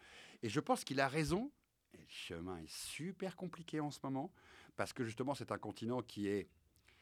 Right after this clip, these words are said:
à la fois tiraillé entre les grandes puissances, comme au temps de la guerre froide, faut pas l'oublier, tiraillé aussi par rapport à son propre destin, la manière de se construire, tiraillé par rapport au débat démocratique dans beaucoup de pays africains,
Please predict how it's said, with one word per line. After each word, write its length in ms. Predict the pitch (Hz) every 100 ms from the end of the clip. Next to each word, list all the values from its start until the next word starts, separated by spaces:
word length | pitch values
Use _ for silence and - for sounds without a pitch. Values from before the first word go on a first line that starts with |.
| - - _ - -
à 120 | 147
la 100 | 156
fois 220 | - 151
tiraillé 480 | - - 147 143 143
entre 240 | 127 -
les 80 | 110
grandes 160 | 104 104
puissances, 460 | 101 - 120 -
comme 180 | - 190
au 60 | 185
temps 100 | 123
de 60 |
la 80 | 90
guerre 140 | 80 -
froide, 200 | - -
faut 100 | -
pas 200 | 185 226
l'oublier, 440 | 147 95 78 - - - - -
tiraillé 400 | 190 185 185 185
aussi 320 | 160 - 180
par 160 | 139
rapport 280 | 117 - 127
à 60 | 110
son 160 | 113
propre 400 | 101 - 147 131
destin, 420 | 117 117 - 131 120 - -
la 80 | 98
manière 200 | 101 104
de 60 | 92
se 120 | 95
construire, 300 | 87 143 165
tiraillé 440 | - 170 151 160
par 140 | 165 117
rapport 280 | 117 127 110
au 60 |
débat 260 | 107 104 110
démocratique 560 | 95 92 95 - 92 -
dans 80 |
beaucoup 480 | 80 104 175 - 113
de 60 | -
pays 260 | 87 80
africains, 380 | 76 - - 90